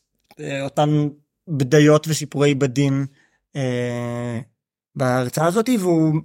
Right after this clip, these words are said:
מדבר על האפשרות שלהם בתור, אה, אה, בתור גורם להחלמה, לנחמה ולבריחה. זאת אומרת,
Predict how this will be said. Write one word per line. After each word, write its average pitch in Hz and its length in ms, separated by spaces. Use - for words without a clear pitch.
מדבר 151 380
על 139 140
האפשרות 123 580
שלהם 135 140
בתור, 127 280
אה, 120 300
אה, 131 120
בתור 127 380
גורם 139 240
להחלמה, 139 600
לנחמה 127 1080
ולבריחה. 127 760
זאת - 100
אומרת, - 180